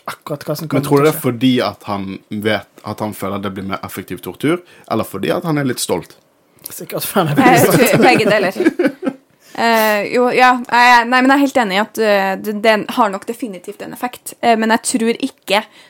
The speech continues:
Speaker 3: at han hadde vært så, liksom, kjent for å ha så effektive intervjuer hvis det var kun det, hvis det ikke var
Speaker 2: Mm.
Speaker 3: noe i selve, hvis det var, liksom, barn som gikk løs på celloer, eh, så hadde det ikke vært så effektivt som det blir vist.
Speaker 2: Grusomt spilt av de, liksom.
Speaker 3: Ja.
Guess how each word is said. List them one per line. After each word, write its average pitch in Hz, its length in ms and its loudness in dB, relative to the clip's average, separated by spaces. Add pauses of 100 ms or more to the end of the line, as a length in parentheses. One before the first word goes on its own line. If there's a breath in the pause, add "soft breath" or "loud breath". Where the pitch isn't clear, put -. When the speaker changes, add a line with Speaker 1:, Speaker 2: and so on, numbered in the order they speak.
(200 soft breath)
Speaker 3:
at - 280 -6
han 220 160 -4
hadde 208 160 -2
vært 214 160 -6
så, 208 160 -2
liksom, 185 480 -6 (340 loud breath)
kjent 214 540 -2
for - 260 -4
å 214 120 2
ha 208 140 -2
så - 180 -6
effektive - 560 -10
intervjuer 180 400 -4
hvis 208 100 -8
det 214 80 -2
var 202 140 0
kun 202 340 -2
det, 180 160 2 (120)
hvis - 140 -8
det 180 120 -2
ikke 180 160 -6
var 180 280 4
Speaker 2:
Mm. 180 80 -8
Speaker 3:
noe 170 280 -4
i 190 60 -4
selve, 175 600 -2
hvis - 120 -6
det 208 100 -4
var, 196 180 6
liksom, 185 260 -6
barn 180 220 0
som 190 100 -4
gikk 190 180 -4
løs 170 160 -4
på 175 120 -8
celloer, 165 340 -2 (420 loud breath)
eh, 180 240 -2
så 202 100 0
hadde 185 160 2
det - 40 -12
ikke 170 120 -2
vært - 420 -8 (140)
så - 260 -6
effektivt 185 540 -2
som 190 180 2
det 165 120 0
blir 170 120 0
vist. - 140 -2
Speaker 2:
Grusomt 98 180 -2
spilt - 360 -8
av 87 80 -6
de, 80 100 -4
liksom. - 300 -10
Speaker 3:
Ja. - 260 -2